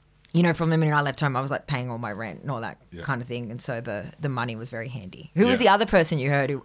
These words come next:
Speaker 1: went
Speaker 2: That was
Speaker 1: on
Speaker 2: you two.
Speaker 1: scholarship?
Speaker 2: That's you, you
Speaker 1: Oh,
Speaker 2: two.
Speaker 1: really? <laughs>
Speaker 2: That's, that's all I know of. And everyone else that you kinda hear about that went to Bond certainly weren't studying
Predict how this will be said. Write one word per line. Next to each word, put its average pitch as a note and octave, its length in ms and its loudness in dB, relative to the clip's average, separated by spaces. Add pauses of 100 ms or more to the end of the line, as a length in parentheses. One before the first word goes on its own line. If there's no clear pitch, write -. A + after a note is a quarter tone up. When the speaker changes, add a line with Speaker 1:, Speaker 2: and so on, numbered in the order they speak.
Speaker 1:
went B2 100 4
Speaker 2:
That A#2+ 40 10
was A#2 100 6
Speaker 1:
on C3+ 60 8
Speaker 2:
you C3 40 4
two. D3 60 4
Speaker 1:
scholarship? D3 320 4
Speaker 2:
That's G#2+ 200 4
you, G2+ 180 6
you - 100 8
Speaker 1:
Oh, A3+ 160 8
Speaker 2:
two. A3+ 100 8
Speaker 1:
really? G3 260 6
<laughs> - 40 -2
Speaker 2:
That's, G3+ 240 6
that's G3 200 6
all F#2+ 220 10
I F2 80 8
know D#2+ 240 4
of. C2 140 -6 (380)
And F2 220 2
everyone F2 320 4
else E2+ 380 0
that F#2 140 -4
you F2+ 120 -6
kinda F2+ 260 -4
hear F2+ 160 -2
about F2 220 0
that E2+ 80 -6
went E2+ 180 -4
to - 60 -12
Bond E2 480 -6 (140)
certainly B2+ 360 6
weren't F#2+ 200 4
studying E2+ 480 0